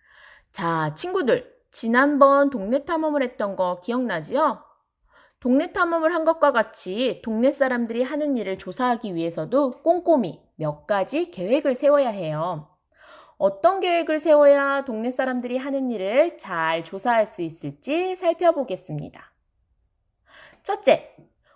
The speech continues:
우리 동네 사람들의 모습을 떠올려 봐야 합니다. 경찰관 아저씨가 교통정리하는 모습,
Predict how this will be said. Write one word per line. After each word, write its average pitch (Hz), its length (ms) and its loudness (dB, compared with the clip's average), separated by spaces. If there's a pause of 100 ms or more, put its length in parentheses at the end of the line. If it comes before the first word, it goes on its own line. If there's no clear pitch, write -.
(100)
우리 349 260 2
동네 330 300 0
사람들의 285 540 2
모습을 196 580 -4
떠올려 349 360 6
봐야 - 200 2
합니다. 165 760 -6 (500)
경찰관 294 640 2
아저씨가 226 600 2
교통정리하는 262 800 -2
모습, 202 520 0